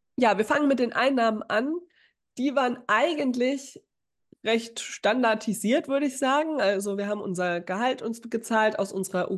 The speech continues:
G, wir haben Kindergeld bekommen, wir haben unsere Vermietungseinnahmen bekommen. Das war alles recht, ja, wie immer, würde ich sagen. Ähm, aber dann gab's natürlich ein paar kleine Ausreißer. Es gab ein bisschen Weihnachtsgeschenke, die habe ich eingetragen.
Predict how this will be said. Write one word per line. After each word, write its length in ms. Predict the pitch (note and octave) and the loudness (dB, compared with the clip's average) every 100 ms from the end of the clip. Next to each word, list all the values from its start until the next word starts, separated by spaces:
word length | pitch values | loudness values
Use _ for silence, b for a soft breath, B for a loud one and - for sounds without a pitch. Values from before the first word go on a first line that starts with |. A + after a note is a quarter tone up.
| F#3+ | -4
G, 320 | C4+ C#4 C4+ C#4 B B | 0 4 2 2 B B
wir 80 | F#3+ | -2
haben 100 | G3+ | 0
Kindergeld 540 | - B3 A3+ A3 G#3 | 0 2 4 2 0
bekommen, 640 | G3+ G3+ G3+ G3 G3+ G3 | -4 -4 -2 -2 -2 -2
wir 100 | F#3 | -2
haben 180 | F#3 F3+ | -2 -4
unsere 240 | F#3+ F#3+ F#3 | -6 -10 -4
Vermietungseinnahmen 800 | G3+ A#3+ A#3 A3 G#3 G3+ G3 | -2 0 0 0 0 2 2
bekommen. 320 | G3+ G3 G#3 G3+ | 0 -2 -2 -2
Das 160 | G2+ | -2
war 180 | G#2+ - | 0 2
alles 280 | C#4 C4+ - | 2 0 0
recht, 320 | A3+ A#3+ - b b b b _ _ _ _ | -4 -4 -12 b b b b _ _ _ _
ja, 380 | G#3 F#3 D3+ - _ - | 2 2 0 -8 _ -8
wie 140 | A3 | 0
immer, 200 | A#3 F4 G4+ - | 4 4 4 -2
würde 160 | D4+ | -2
ich 80 | D#4 | 0
sagen. 320 | - D4+ D#4+ F4 G4 - _ _ _ _ _ _ _ _ _ | 2 2 2 0 -2 -6 _ _ _ _ _ _ _ _ _
Ähm, 440 | A3+ A3+ A#3 A3+ A3+ | 2 4 4 2 2
aber 160 | A3+ | 2
dann 160 | A3+ C#4 | 4 2
gab's 180 | C#4 C4 | 0 0
natürlich 380 | A3+ B3+ A#3+ A3+ | -4 -4 -6 -8
ein 100 | G3+ | -8
paar 560 | - G#3 C4 D4 C4+ _ _ _ _ _ _ | -2 2 4 2 0 _ _ _ _ _ _
kleine 320 | - A3+ A3+ - | -4 0 2 2
Ausreißer. 760 | E4 - E3+ F3+ A3+ B3 E4+ D4 | 0 0 -2 0 0 2 0 -4
Es 100 | - | -4
gab 180 | D#3+ | -4
ein 100 | - | -4
bisschen 200 | - - | -8 -6
Weihnachtsgeschenke, 800 | E3 G#3+ G#3+ G#3+ G3+ G#3 G3+ G#3 | 0 2 2 0 -4 -2 -2 -2
die 120 | G3 | 0
habe 120 | G3 G#3+ | 0 -2
ich 120 | - | -2
eingetragen. 680 | G3 G3+ - G3 G3 G3+ | 0 0 -2 -2 0 -2